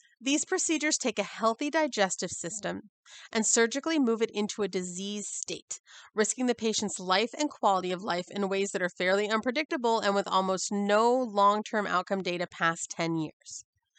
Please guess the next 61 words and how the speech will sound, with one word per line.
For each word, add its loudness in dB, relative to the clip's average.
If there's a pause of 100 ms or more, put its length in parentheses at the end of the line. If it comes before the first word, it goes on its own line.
(440)
The 4
evidence 4
for -4
children 2
and 0
adolescents 2
is -6
even 2
more 2
sketchy, 0
and 2
there 4
are 4
many 4
more 6
issues -2
that -4
often 0
go 2
completely -4
unmentioned, 2
let 2
alone 0
studied -2
in 0
this -2
population. -4 (500)
I'll 8
write 6
more 6
about 4
this -4
later, 0
but 0
it -8
starts -2
with -8
the -2
fact 4
that 0
we 2
have 2
very 4
little 0
data 2
about 4
what 2
happens 2
when 0
you 0
purposefully -4
create 0
a -6
lifelong 2
state 0
of -4
forced -6
food -8
restriction -6
and 0
malabsorption 0